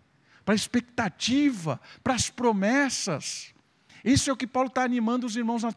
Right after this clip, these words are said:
em Tessalônica. Tá dura a situação aí? Tá, tá difícil. Problemática, a situação aqui tá triste.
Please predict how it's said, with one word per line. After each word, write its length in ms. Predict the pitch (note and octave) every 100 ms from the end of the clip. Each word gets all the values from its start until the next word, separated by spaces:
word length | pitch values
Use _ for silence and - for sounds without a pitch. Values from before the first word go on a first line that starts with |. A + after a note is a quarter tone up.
| A3+
em 100 | G3+
Tessalônica. 880 | G#3+ A3 A3+ G3 G3+ A#3 A3 C#3+ G#2 _ _ _ _ _ _ _ -
Tá 120 | B3
dura 380 | D#3+ A3 D4+ C4
a 20 |
situação 460 | - A3 F#3 A3+ G3+
aí? 160 | A#3+
Tá, 380 | - - G3 D4
tá 100 | A#3+
difícil. 920 | C4+ - A#3 C#4+ F#4+ - - G#3+ C#3 - _ - - -
Problemática, 920 | B3+ C#4+ C4 A#3 G#3 C#4+ D#4 - A#3+
a 20 |
situação 440 | A3 B3+ A#3 C4 C#4
aqui 180 | - C4
tá 260 | D4 C#4 G3+ _ _
triste. 720 | - A#3+ E4 E4 - - D#3